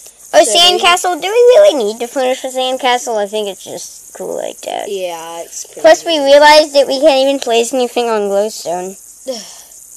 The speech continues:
Speaker 1: And glowstone actually melts ice. It's really weird.
Speaker 2: Oh, really?
Speaker 1: Yeah.
Speaker 2: 'Cause see, like, before in creative mode, I don't know if they've changed it,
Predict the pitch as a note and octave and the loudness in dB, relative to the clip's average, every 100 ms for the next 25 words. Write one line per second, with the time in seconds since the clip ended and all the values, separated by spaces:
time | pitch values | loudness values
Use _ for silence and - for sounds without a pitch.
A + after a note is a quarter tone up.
0 | - - - - - C4 C4+ B3+ B3+ D4+ | -20 -20 -20 -20 -4 0 2 4 6 4
1 | - F4+ D#4+ C#4+ - C#4+ G#3+ A3 A#3 - | 4 2 2 0 -2 -2 0 -2 -4 -8
2 | - A3 - G#3+ - - - - - - | -2 -2 -4 -12 -14 -16 -18 -20 -20 -20
3 | - - - - - - A3 - A3+ B3 | -20 -20 -20 -20 -20 -16 -14 -8 -4 -2
4 | A3+ F#3 F#3+ C#4 C#4 E4 G4 A#4 - - | -4 -4 0 2 2 0 -2 -8 -10 -20
5 | - G#3+ B3+ G3+ C3 - E4+ E4+ F#4+ F4+ | -10 -4 -2 -4 -8 -8 -6 -2 0 0
6 | E4 E4+ D#4 A3 - - - - - - | 0 2 2 0 -8 -20 -20 -20 -20 -14
7 | C4+ C4 E4+ F#4+ G4+ F#4+ E4+ D4 C4+ B3 | -12 -6 0 2 4 2 2 0 -4 -8
8 | C#4+ C#4+ D4 C#4+ C4 C4 B3 B3 B3+ B3 | -4 -4 -4 -6 -4 -4 -2 -2 0 -2
9 | B3+ B3+ B3+ A#3 G3 - D#4 E4+ F4 B3 | -2 -4 -4 -6 -8 -10 -6 -6 -6 -8
10 | B3+ C#4+ - | -2 -2 -2